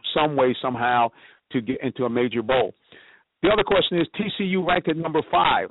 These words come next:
Uh, do you think that they should be ranked ahead of number six, Ohio State, and number seven, Baylor,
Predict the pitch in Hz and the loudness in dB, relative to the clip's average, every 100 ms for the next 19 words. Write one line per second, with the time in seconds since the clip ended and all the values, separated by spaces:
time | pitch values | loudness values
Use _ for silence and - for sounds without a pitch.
0 | _ - 120 110 151 185 202 175 151 151 | _ -6 -6 -2 -2 0 -2 -2 0 0
1 | 151 156 143 143 156 - 127 151 147 123 | 0 0 0 2 0 0 0 2 2 0
2 | 147 143 - 180 - 139 143 156 135 165 | -2 -2 0 -2 -2 -4 0 0 -2 -6
3 | 175 143 165 170 - 175 160 127 170 247 | -6 -6 -8 -8 -4 -4 -4 -2 2 4
4 | 247 175 | 4 0